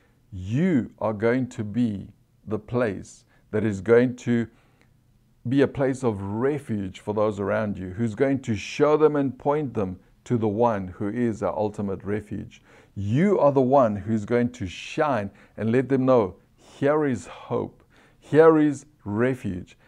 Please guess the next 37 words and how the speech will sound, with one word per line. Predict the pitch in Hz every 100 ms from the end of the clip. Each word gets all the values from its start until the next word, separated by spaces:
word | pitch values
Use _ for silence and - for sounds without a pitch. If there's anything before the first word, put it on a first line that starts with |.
| _
here | - 143 156
is | 156 147
transformation, | 135 131 123 120 113 117 131 139 - 95 90 - _
here | - 156 170
is | 165 135
restoration, | 139 135 - 117 117 131 123 - 92 - _ _ _
here | - 160
is | 170 139
a | 135
second | 127 160 151 147 135 -
chance, | - 135 107 98 - _ _
here | - 127 127 -
is | 117 107 92
love." | 95 104 101 90 - _ _ _ _ _
And | 113 117 110 -
you | 101 135 139
are | 127
not | 131 127
going | 123 123 123
to, | 113 104
you | 117 139
shouldn't | 117 139 127 107
be | 104
hidden, | 95 120 101
because | 92 95 104
you | 98
cannot | 98 - 127 147 98
be |
hidden, | 87 92 98
because | 104 107 101 - _ _
the | 98
cities | 95 120 120 107
of | 104
refuge | 113 117 101 98 -
cannot | - 101 101 92
be | 90
hidden. | 90 87 92